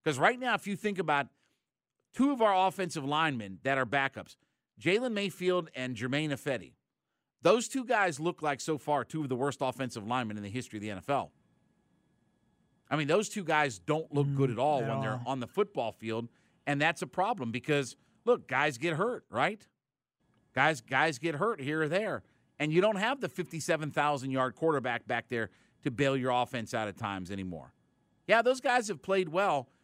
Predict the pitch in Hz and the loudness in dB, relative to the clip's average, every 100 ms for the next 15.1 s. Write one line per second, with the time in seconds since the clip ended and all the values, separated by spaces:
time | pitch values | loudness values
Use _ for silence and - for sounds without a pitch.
0 | _ _ 160 196 240 370 359 262 190 127 | _ _ 4 4 2 -4 -4 -2 -2 2
1 | 190 214 156 175 - 147 135 143 104 101 | 4 4 2 -4 -2 -4 -2 -2 -2 0
2 | 180 269 254 220 185 175 170 160 113 143 | 2 2 2 0 0 -4 -2 -2 -2 -4
3 | 131 139 117 131 120 110 - - _ _ | -2 -4 -4 -2 -2 -4 -12 -20 _ _
4 | _ 113 165 240 226 208 190 143 160 165 | _ 0 2 4 2 -2 -2 -4 -6 -4
5 | 156 151 143 135 139 123 104 127 120 123 | -4 -4 -4 -2 -2 -2 -2 -4 -2 -4
6 | 127 80 - _ _ _ _ - 156 147 | -4 -6 -14 _ _ _ _ 0 2 2
7 | - _ _ _ - 220 269 - 262 214 | -2 _ _ _ -4 -4 -2 -2 0 2
8 | 196 190 120 165 190 143 117 151 139 135 | 2 2 0 -2 -2 -4 -4 -4 -2 -4
9 | 120 160 160 127 87 67 _ _ _ _ | -4 -4 -2 -4 -8 -14 _ _ _ _
10 | _ _ _ 135 147 202 269 285 - 226 | _ _ _ 0 4 4 4 0 -8 -6
11 | 220 - 190 180 135 170 175 113 98 87 | -6 -4 -2 -2 0 0 0 -2 -10 -12
12 | - _ 139 143 143 123 156 233 302 240 | -18 _ -10 -8 -10 -2 2 2 0 -6
13 | 240 226 123 165 190 - 190 185 165 147 | -4 -6 4 4 4 0 2 2 2 -4
14 | 131 - 165 175 170 156 156 151 113 85 | -8 -8 -2 0 0 -2 -4 -6 -10 -14